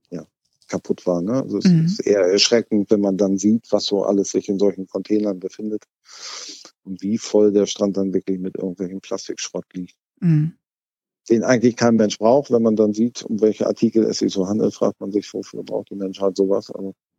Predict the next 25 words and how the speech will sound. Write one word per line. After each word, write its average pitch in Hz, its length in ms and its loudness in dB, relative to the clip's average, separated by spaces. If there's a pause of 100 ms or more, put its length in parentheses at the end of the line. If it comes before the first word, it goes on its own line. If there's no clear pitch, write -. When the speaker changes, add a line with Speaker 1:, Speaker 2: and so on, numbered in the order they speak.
(100)
Speaker 1:
also 98 220 2
es - 120 -4
war 95 280 2
irgendwie, 101 320 0
ein 101 160 0
Container 98 420 0
muss 95 260 -2
mit, - 380 -2
mit, - 440 -2
ähm, 95 340 0 (180)
so 95 160 -4
Gartenstühlen 101 800 2
aus - 220 -4
Holz 101 460 2
bestückt - 400 -4
gewesen 90 340 0
sein. 90 180 2
Zumindest 92 300 -4
lagen 90 240 0
ganz 87 160 -6
viele 90 260 -4 (220)
kaputte - 400 -4
Gartenstühle 92 640 -4
am 85 80 -10
Strand. 90 300 -10